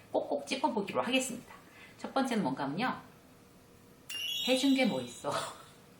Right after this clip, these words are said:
<laughs> 저는 이거 원고 쓰면서도 제가 참 너무 막 그 마음이 그런 게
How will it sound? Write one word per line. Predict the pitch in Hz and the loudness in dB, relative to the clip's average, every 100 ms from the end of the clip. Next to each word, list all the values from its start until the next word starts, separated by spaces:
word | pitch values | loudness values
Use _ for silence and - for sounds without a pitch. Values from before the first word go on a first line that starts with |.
| - | -12
<laughs> | - - - - - 294 | -10 -10 -2 2 4 6
저는 | 233 214 | 6 8
이거 | 185 247 | 10 12
원고 | 226 170 202 262 | 12 12 8 8
쓰면서도 | 277 330 330 285 214 196 196 202 202 - - - - - - | 8 4 6 6 6 6 6 6 8 6 4 -10 -10 -10 2
제가 | 226 254 247 240 240 | 8 12 12 12 12
참 | 240 - 349 254 190 | 8 4 6 6 8
너무 | 226 320 330 262 196 240 | 8 10 10 10 8 4
막 | 240 - - | 2 -2 -4
그 | 240 | 4
마음이 | 233 220 151 277 285 240 240 | 10 12 12 10 8 6 8
그런 | 202 202 | 8 8
게 | 214 294 214 - - | 8 8 8 6 2